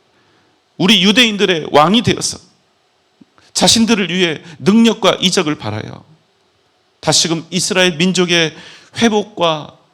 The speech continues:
번영을 이루어주기를 바랬던 것입니다. 그래서 예수를 따라다녔습니다.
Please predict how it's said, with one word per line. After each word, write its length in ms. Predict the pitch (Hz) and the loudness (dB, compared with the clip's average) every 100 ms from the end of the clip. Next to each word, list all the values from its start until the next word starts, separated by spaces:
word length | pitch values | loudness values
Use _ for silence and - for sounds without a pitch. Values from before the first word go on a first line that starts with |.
| - | 0
번영을 580 | 160 190 208 208 160 - - - | 2 4 2 2 0 -2 -16 -4
이루어주기를 840 | 180 190 180 156 156 151 151 143 - _ - | -2 0 -2 -4 -10 -8 -8 -10 -16 _ -14
바랬던 440 | - 123 131 151 | -8 -6 -6 -6
것입니다. 480 | 135 - - - - _ _ _ _ _ _ _ _ _ _ - | -4 -6 -8 -12 -20 _ _ _ _ _ _ _ _ _ _ -4
그래서 680 | - 233 233 214 165 - _ | 2 4 4 2 0 -8 _
예수를 460 | 143 202 240 233 226 | 2 4 4 0 0
따라다녔습니다. 920 | 185 196 - 143 156 - - - | 2 2 0 -4 -6 -8 -14 -20